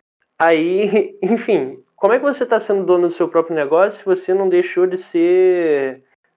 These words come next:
de tá servindo alguém, tá ligado? Se você tá trabalhando pra sua própria subsistência, se você não tá explorando ninguém fazendo isso.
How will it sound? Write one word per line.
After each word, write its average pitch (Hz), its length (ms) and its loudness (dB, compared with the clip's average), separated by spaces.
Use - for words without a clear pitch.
de 147 100 -14
tá 165 160 0
servindo 170 480 -2
alguém, 147 300 0
tá 135 100 -8
ligado? 123 300 -6
Se 123 100 -16
você 156 680 -6
tá 165 160 2
trabalhando 165 400 0
pra 175 100 -4
sua 170 200 -4
própria 170 240 -2
subsistência, 160 720 -6
se 123 80 -10
você 143 300 -4
não 170 120 0
tá 170 120 2
explorando 175 580 0
ninguém 139 340 -2
fazendo 131 400 -8
isso. 113 240 -16